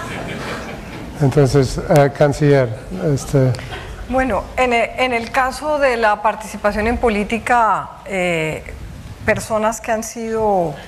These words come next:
Speaker 2: eh, inculpadas de crímenes de lesa humanidad,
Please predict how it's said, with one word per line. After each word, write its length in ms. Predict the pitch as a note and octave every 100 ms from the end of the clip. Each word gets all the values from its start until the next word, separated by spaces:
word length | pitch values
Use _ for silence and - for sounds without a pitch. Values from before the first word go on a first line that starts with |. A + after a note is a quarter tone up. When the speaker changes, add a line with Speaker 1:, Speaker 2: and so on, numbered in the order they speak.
| - - - -
Speaker 2:
eh, 420 | F3 D3+ C3+ G#2 - - - - -
inculpadas 920 | G#3 F3+ F3+ F3 F#3 F#3+ F#3+ - - -
de 340 | F#3 E3+ E3
crímenes 360 | E3 F3+ G3 F#3+
de 80 | E3
lesa 180 | D#3+
humanidad, 320 | F3+ F3+ E3